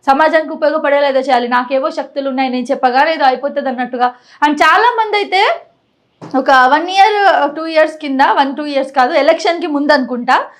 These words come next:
వేణుస్వామి గారు ఏదైనా ఒక, ఒక పర్సన్ జాతకం చెప్తున్నారు అంటే, ఓ, వాళ్ళు తెగ భయపడిపోయేవాళ్ళు, "ఓ, వేణుస్వామి చెప్పేశాడు, ఇంక అయిపోతుంది" అన్నట్టుగా. ఆయనే దొంగ బాబా, ఆయన్నే లోపలికి వెళ్ళనివ్వట్లేదు. ఈయన ఏవేవైతే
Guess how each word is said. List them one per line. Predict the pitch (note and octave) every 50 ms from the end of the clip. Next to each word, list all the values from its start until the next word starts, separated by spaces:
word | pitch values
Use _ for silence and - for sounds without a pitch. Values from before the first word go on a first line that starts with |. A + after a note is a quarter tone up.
| _ _ _ _ _ _ -
వేణుస్వామి | C4 E4 F#4 G#4+ A4 A#4+ - A4+ A4 G4+ G4 G4+ G#4
గారు | E4+ G4 F#4 F4+ E4+ G4 G#4 G#4+ E4+ C#4
ఏదైనా | C#4 D4 D#4 E4+ E4 E4 F4 F4 E4
ఒక, | D#4 C#4+ D4 D#4+
ఒక | D4+ D4+ D4 C#4+ C#4+ D4 D4+
పర్సన్ | D4+ D4 C#4+ C#4 C#4 F#4+ F#4 F4+ C#4+
జాతకం | C4+ C#4 C#4 D#4 C#4 D4+ D4 F4+ F#4 F#4 -
చెప్తున్నారు | E4+ D#4+ E4 - F4+ F4 F4 F4 E4 E4
అంటే, | D#4+ D#4 D#4 G4+
ఓ, | G#4 G4+ F4 F4+
వాళ్ళు | F4+ F4 E4+ E4+ E4+
తెగ | D4+ C#4 C#4+
భయపడిపోయేవాళ్ళు, | C#4+ C#4+ D#4 D4 D4+ - F4+ F#4+ G4 F#4+ G#4 G#4 F#4+ E4+ D#4 C#4+ B3+ A3+ A3 - - _ _ _ _ _ _ -
"ఓ, | C4 C4+ D4+ D4+
వేణుస్వామి | C#4+ C4+ C#4 D#4 E4+ E4+ F4 D4 D4+ D4
చెప్పేశాడు, | D4+ C#4 B3+ - C#4+ - F4+ D#4 D4 E4
ఇంక | C4+ B3 B3
అయిపోతుంది" | B3 B3+ B3+ E4+ F#4 F#4 F#4 F#4 F4 E4+ D#4
అన్నట్టుగా. | C#4 C4 A#3+ A#3 A#3 B3 A3+ G#3 - - _ _ _ _ _ _ _ _ _ _ _ - -
ఆయనే | D4 F4+ G4 A4 A4+ A4 A4+ B4+ C5 A4 G4
దొంగ | F#4 F#4
బాబా, | G4 F4+ F4+ E4 D4 C#4 A#3 C#4
ఆయన్నే | C#4 D#4 F4 G4+ G#4+ G#4+ A4 A4
లోపలికి | G#4+ G4 F#4+ G4 G4 F#4+ - F4+
వెళ్ళనివ్వట్లేదు. | D#4 D#4 D4 C#4+ C#4+ C4+ C4 C4 C4 C4+ C4 B3 A#3+ B3 B3 B3+ B3 - _ - -
ఈయన | D#4+ E4+ F#4+ F#4+
ఏవేవైతే | F#4 F4 E4+ F4 G4 G#4 G#4 G#4 G4+ G4+ G4 - F#4+ G4